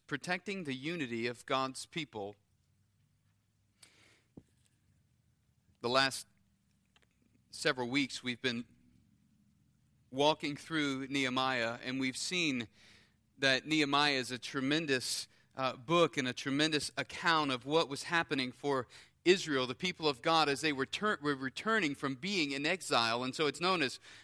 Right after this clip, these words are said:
post-exilic time. The people are returning to Jerusalem and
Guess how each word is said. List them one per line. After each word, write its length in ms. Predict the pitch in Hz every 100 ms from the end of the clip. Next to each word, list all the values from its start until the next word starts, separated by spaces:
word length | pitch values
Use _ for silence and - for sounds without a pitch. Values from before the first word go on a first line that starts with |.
| _
post-exilic 760 | - 202 196 - 143 156 180 156
time. 340 | - 190 165 135
The 80 |
people 320 | 131 196 170 160
are 60 |
returning 420 | 139 - 190 202
to 100 | 160
Jerusalem 640 | 139 147 202 196 147 135
and 140 | 123